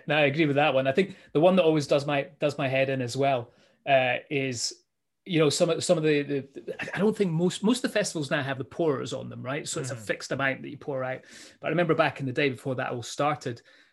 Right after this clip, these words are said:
Speaker 1: uh, when you didn't have pourers and you went to pour someone's glass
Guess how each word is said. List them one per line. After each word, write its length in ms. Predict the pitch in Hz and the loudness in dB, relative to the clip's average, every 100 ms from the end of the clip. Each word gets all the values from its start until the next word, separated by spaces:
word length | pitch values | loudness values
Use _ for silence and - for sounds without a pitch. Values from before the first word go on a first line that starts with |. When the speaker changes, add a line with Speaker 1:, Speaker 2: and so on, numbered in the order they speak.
| _ | _
Speaker 1:
uh, 180 | 139 131 | -2 0
when 140 | 131 135 | 0 0
you 80 | |
didn't 180 | 139 160 | 0 0
have 240 | 139 131 - | -2 -6 -4
pourers 420 | 180 175 131 127 | 0 2 2 -2
and 120 | 135 | -2
you 60 | 139 | -2
went 180 | 147 | -2
to 80 | 151 | -6
pour 320 | 120 - 156 | -10 -2 0
someone's 340 | 123 160 131 120 | 0 -2 -4 -4
glass 480 | 139 139 196 - | -2 -2 -2 -6